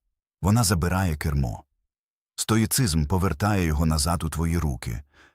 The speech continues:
Ти не мусиш боротись із хвилями. Ти можеш навчитися на них триматись. І кожного разу, коли світ здається непередбачуваним, згадай ці три прості ідеї. Перше, будь готовим до труднощів,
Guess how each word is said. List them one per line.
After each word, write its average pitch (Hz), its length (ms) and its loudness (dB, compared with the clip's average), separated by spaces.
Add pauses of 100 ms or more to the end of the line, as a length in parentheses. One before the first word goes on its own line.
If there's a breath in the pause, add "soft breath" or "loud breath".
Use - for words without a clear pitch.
Ти 117 120 2
не 131 100 6
мусиш 120 380 2
боротись 82 520 0
із 69 100 -4
хвилями. 58 580 -4 (520)
Ти 104 100 0
можеш 110 360 4
навчитися 92 640 0
на 73 100 0
них 73 180 0
триматись. - 720 -2 (600)
І 98 60 -2
кожного 117 500 4
разу, 64 360 0 (340 loud breath)
коли 95 200 0
світ 107 320 -2
здається 95 460 0
непередбачуваним, 85 960 0 (340 loud breath)
згадай 127 440 2
ці 98 160 -2
три 104 180 -2
прості 95 360 -4
ідеї. 65 500 -4 (320)
Перше, 90 520 -2 (380 loud breath)
будь 78 200 0
готовим 76 500 0
до 67 100 -2
труднощів, 73 720 -4